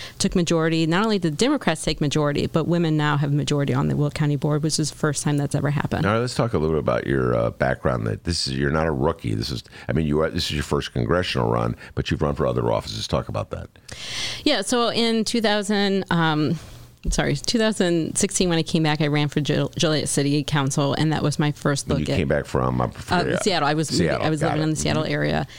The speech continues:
Speaker 2: Mm-hmm.
Speaker 1: moved back, uh, and ran for a city race. So that election was two thousand seventeen, and, you know, I learned a lot about Illinois politics at the <laughs> time,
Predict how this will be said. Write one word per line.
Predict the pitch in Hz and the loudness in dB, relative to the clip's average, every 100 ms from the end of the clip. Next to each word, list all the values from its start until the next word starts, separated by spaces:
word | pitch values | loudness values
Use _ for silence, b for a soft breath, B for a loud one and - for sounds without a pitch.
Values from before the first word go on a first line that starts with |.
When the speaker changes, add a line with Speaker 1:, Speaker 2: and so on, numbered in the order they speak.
| B | B
Speaker 2:
Mm-hmm. | 135 156 | -4 -2
Speaker 1:
moved | 156 | 0
back, | 151 160 156 - | 2 2 0 0
uh, | 156 147 147 | 2 2 2
and | - 151 | 2 2
ran | 147 147 | 2 0
for | - 151 147 143 | 2 2 2 0
a | - 139 | 0 0
city | - 160 | 2 0
race. | 143 143 147 | 2 0 0
So | - | 0
that | 143 143 | 0 2
election | 139 - 147 | 0 0 0
was | 131 | 0
two | - | 0
thousand | 143 135 147 | 0 2 0
seventeen, | 139 135 139 143 175 170 160 151 | 0 0 0 0 2 2 2 2
and, | - 147 151 | 2 2 2
you | 156 | 2
know, | |
I | |
learned | 165 208 254 | 2 2 0
a | |
lot | 185 160 160 185 | 2 2 2 2
about | 170 151 - | 2 0 2
Illinois | 147 151 151 | 2 2 2
politics | 147 151 147 - 151 165 | 2 0 0 0 -2 0
at | |
the | 160 | 0
<laughs> | 151 - | 0 0
time, | 170 147 | 2 2